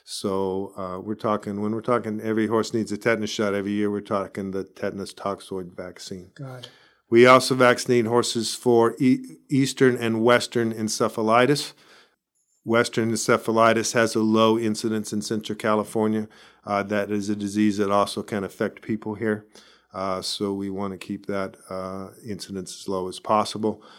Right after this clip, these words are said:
Speaker 1: Uh, I don't know that that's particularly high, although my, my partner, Doctor Filkins, talks about seeing a few cases in his time. I'm not sure I have ever diagnosed it here,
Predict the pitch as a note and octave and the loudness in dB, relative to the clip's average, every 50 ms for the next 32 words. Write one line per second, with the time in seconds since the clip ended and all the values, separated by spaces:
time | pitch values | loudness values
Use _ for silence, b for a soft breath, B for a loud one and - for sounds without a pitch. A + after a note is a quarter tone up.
0 | B B B B - G#2+ G2 G2 F#2+ G2 G2+ A2 A2 G#2+ G#2+ G#2 A2 A2+ G#2+ G#2+ | B B B B -12 -10 -8 -6 -6 -6 -6 -6 -6 -8 -6 -2 0 2 2 2
1 | G#2+ A2 A2 G#2 G#2 G2+ G#2 G#2 G#2 G#2+ G#2+ G2+ G2 - - - - G2+ - - | 0 0 0 0 0 0 -2 -2 -2 0 0 0 -2 -2 -6 -10 -12 -8 -6 -6
2 | G#2+ G#2+ - G#2+ G2+ G2 F2+ - A2 G#2+ G#2+ G#2+ G#2+ A2+ A2+ G#2+ G#2 G2+ G2+ G2+ | -6 -6 -4 -4 -4 -4 -2 -2 0 2 4 4 4 4 4 2 2 0 0 0
3 | G#2 G2+ G2+ G2+ G2 G2 G2 A2 G#2+ G#2 G2+ - - G#2 G#2 G2+ G#2 G2 G2 G#2 | -2 -2 -2 -2 -4 -6 -6 -6 -6 -6 -6 -4 -4 -4 -2 -4 -6 -6 -8 -8
4 | G2+ - - - A#2 G#2+ G#2+ - G#2+ G#2 G2+ - - - A2 G#2 G2+ - - G#2+ | -10 -12 -6 -2 -2 -2 -2 -2 -6 -8 -8 -8 -4 -2 -2 -2 -2 -4 -6 -6
5 | G#2 G2 - - - A2 G#2+ G#2 G2+ F#2+ - A2 G#2+ - - G#2+ G2+ G2+ - A2 | -6 -4 -4 -6 -6 -4 -4 -4 -6 -6 -6 -8 -6 -4 -4 -4 -4 -6 -6 -8
6 | G#2 - G#2+ G2+ F#2+ G2+ G#2+ G2 - - - b b b b b b b _ - | -8 -8 -10 -10 -8 -8 -8 -8 -8 -10 -12 b b b b b b b _ -8
7 | - A2+ G#2 G#2 G#2 G#2 G#2 A2 G#2+ G#2+ A2 A2 A2 G#2+ G#2+ - - - A2+ G#2+ | -4 -2 0 0 0 0 0 -2 -2 -2 0 0 0 0 -2 -2 -2 0 2 2
8 | G#2+ A2 G#2+ G#2 G#2+ G2 G#2+ G#2+ F#2+ G2 G2+ F#2+ G#2 G#2 G#2+ G2+ G2+ A2 A2 G2+ | 2 2 2 2 2 2 0 0 0 -2 -2 -2 0 0 0 0 0 -2 -2 -2
9 | - - - G2+ F#2+ - - A2 A2+ A2+ A#2 | -4 -6 -10 -10 -10 -6 -4 -2 -2 -2 -4